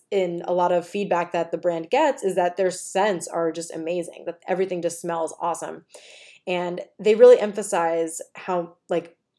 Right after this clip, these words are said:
a lot of their packaging, a lot of the branding has to do with the actual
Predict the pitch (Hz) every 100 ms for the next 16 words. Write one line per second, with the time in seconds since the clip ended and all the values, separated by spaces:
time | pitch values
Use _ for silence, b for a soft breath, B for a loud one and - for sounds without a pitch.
0 | - 208 208 208 185 175 - 190 196 190
1 | 180 170 175 190 175 170 170 175 170 170
2 | 170 180 - 175 170 170 165 165 _ b
3 | b b - 143 190 - 180 175 170 165
4 | 165